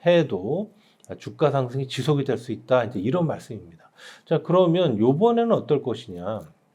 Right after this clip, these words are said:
자, 요번에도 보시면 이제 코로나 일구가 끝난 첫 번째, 즉 올해죠. 작년 시월 달을 바닥으로 해서 이제 올해 시월 말 십일월 초 현재까지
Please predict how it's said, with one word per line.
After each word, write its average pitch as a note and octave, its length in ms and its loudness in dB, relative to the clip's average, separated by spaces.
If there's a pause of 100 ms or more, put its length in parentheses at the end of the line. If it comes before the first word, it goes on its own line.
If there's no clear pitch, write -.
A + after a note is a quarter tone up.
(800)
자, D#3 160 6
요번에도 G#3 460 6
보시면 F3 460 2
이제 C#3+ 100 2
코로나 G3+ 500 4
일구가 D3 840 4 (180)
끝난 F#3 580 0
첫 F#3 240 -8
번째, E3+ 440 0
즉 C3+ 180 -4
올해죠. B2+ 800 2 (300)
작년 D#3 360 2
시월 G3 500 2
달을 D#3+ 300 4
바닥으로 A#2 520 2
해서 G#2 400 0
이제 G2 160 -6
올해 B2+ 280 2
시월 B2+ 300 0
말 B2 160 -2
십일월 C#3+ 500 -2
초 E3+ 360 -2
현재까지 D3 720 -2